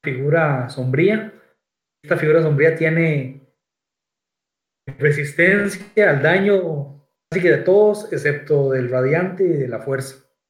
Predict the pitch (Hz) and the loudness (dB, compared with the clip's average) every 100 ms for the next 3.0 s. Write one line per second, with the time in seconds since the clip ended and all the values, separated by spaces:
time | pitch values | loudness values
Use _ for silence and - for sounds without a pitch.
0 | _ _ _ _ _ _ _ _ _ 143 | _ _ _ _ _ _ _ _ _ -2
1 | 170 147 120 - 160 147 117 135 127 127 | 0 2 0 2 4 4 0 -4 -4 -4
2 | 123 110 120 131 117 - 143 143 - - | -6 -10 -12 -10 -10 0 0 0 -6 -20